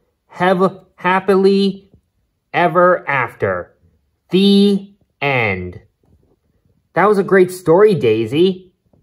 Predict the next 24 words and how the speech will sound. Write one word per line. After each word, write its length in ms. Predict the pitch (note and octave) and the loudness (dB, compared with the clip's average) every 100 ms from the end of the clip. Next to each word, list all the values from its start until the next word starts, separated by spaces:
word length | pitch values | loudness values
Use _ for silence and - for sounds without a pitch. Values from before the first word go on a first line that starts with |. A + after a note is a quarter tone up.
| _ _ _ _ _ - | _ _ _ _ _ -2
Thanks, 340 | G#3 G3 - | 0 -2 0
Alicia. 880 | D3 C#3+ C#3+ - D3+ D3 D3 D3 - _ _ - - _ _ _ _ _ _ _ _ - | 0 2 -2 -2 0 4 4 2 -6 _ _ -20 -20 _ _ _ _ _ _ _ _ -2
Ooh, 1120 | F3 A3+ D4+ D#4 C#4 A3 E3 A#2+ G#2+ F2+ - _ _ _ _ _ | 0 2 2 2 2 2 2 0 -2 -6 -10 _ _ _ _ _
I 140 | F#3 F3+ | -2 2
wish 240 | G3+ G3+ | 2 2
I 140 | E3+ G3+ | 0 2
had 320 | G3 F3 C3 | 2 0 -2
these 260 | B2+ A2+ - _ _ _ _ _ _ _ _ _ _ _ | -2 -4 -10 _ _ _ _ _ _ _ _ _ _ _
kinds 360 | E3 D#3+ C3+ C3 | -4 -2 0 0
of 100 | A#2+ | 0
red 260 | C3 A#2 | 0 -2
shoes. 720 | G#2 - C3 D3 G3 G3 - _ _ _ _ _ _ _ _ _ _ F3 | -6 -4 0 2 0 -2 -12 _ _ _ _ _ _ _ _ _ _ -4
Hmm. 440 | E3 C3+ G2+ F#2+ E2+ _ _ _ _ _ _ _ _ _ _ _ | -2 -2 -4 -12 -18 _ _ _ _ _ _ _ _ _ _ _
I 160 | D3+ A3+ | -2 0
don't 260 | B3 A#3+ | 0 -2
think 220 | A#3 G#3+ G3+ | -4 -2 0
you 80 | |
would 100 | F#3+ | 0
want 320 | E3 F3+ E3 C3 | 0 -2 -2 -2
red 300 | D#3+ C#3 B2+ | -2 -2 -6
shoes 280 | - E3+ | -10 -6
like 300 | D3+ C3+ - | -2 -4 -4
those, 400 | D#3 D#3+ E3+ C3+ | -4 -2 -2 -4
Daisy. 680 | - G2+ G2 G2 G#2 G#2 G#2 | -4 -4 -4 -4 -8 -8 -12